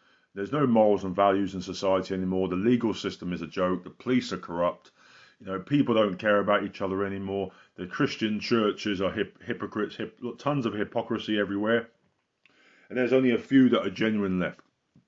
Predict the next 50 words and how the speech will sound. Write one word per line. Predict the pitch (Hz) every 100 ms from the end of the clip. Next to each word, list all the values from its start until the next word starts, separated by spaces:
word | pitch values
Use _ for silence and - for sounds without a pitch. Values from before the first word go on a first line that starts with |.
| _ _ _ _ _ _
And, | 107 113 107 104
you | 120
know, | 117 113 107 -
I | 107
was | 104
watching | 117 - 113 107
R | 104
T | 95 113
the | 101
other | 92 90
day, | 95 90
and | 87
it's | 92 92
the | 95
first | - 117 107 110 -
transgender | - 123 113 104 - 113 110 90 69 78 _ _ _ _ 113
admiral | 113 90 90 90 90
in |
the | 87
U | 87 101 92
S | 90
Navy | 95 92 87 80
to | 80
be | 82
brought | 76 87 80
in. | 85
I | 85
mean, | 139 147 139
you | 139
just | 135 127
think | 127 123
about | 98 80 80
it. | 78
God | 113 113 104
is | 87
literally | 98 107 107 - 98
mocking | 92 95 90 76 78
America | 82 85 80 73 - _ _ _ -
as | 90
much | 90 90
as |
he | 90
is | 80
the | 82
U | 82 82
K. | 80 78 - - -
He | 110
brought | 110 156 135
Trump | - 139 147 120
in, | 80 120